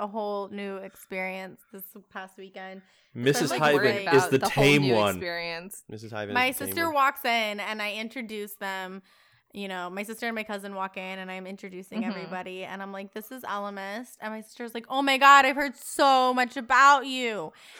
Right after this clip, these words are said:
Speaker 1: And then I was like, "And this is L C." I was like, "I honestly don't remember his real name.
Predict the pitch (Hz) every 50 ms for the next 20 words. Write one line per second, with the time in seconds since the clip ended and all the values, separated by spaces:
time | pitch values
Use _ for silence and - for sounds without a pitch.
0 | - - - 240 254 247 240 240 233 233 240 233 - 240 247 240 233 233 233 285
1 | 294 269 - 254 262 277 285 - - 254 233 220 220 220 - 214 226 226 226 233
2 | 220 220 - - 214 220 - 202 208 208 208 226 233 - 262 254 254 233 226 196
3 | 196 - 208 220 214 208 208 226 240 247 269 240 226 214 214 196 190 196 196 185
4 | 180 180 180 180 196 226 240